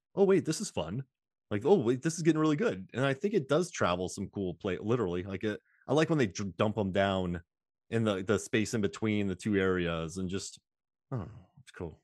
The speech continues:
It's a good show. And I hope they get a season two, but they haven't announced it yet.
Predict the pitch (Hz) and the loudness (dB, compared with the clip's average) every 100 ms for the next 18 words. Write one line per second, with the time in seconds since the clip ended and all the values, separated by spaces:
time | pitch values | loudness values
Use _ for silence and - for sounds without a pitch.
0 | - 110 - 139 156 - 95 69 - 107 | -12 -12 -10 -2 -2 0 -2 -2 -6 0
1 | 104 131 135 120 107 120 104 92 104 85 | 2 4 4 2 2 -2 -4 -2 -2 -2
2 | 90 104 131 104 107 110 85 - - | -2 0 0 0 -2 -4 -8 -12 -16